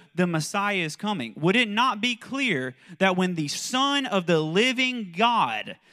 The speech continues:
shows up to the people of Israel,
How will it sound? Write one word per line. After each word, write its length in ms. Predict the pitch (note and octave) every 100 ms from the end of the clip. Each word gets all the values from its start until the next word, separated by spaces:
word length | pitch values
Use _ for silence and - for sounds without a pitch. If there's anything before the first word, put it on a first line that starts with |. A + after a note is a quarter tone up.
| -
shows 540 | - - A3+ B3 F#3+
up 420 | A3+ F#3+ C3 - _ -
to 180 | - G3+
the 140 | D#3
people 440 | - A#3 C4+ C4+
of 140 | B3+ A3
Israel, 580 | G#3 E3+ D3+ C3+ B2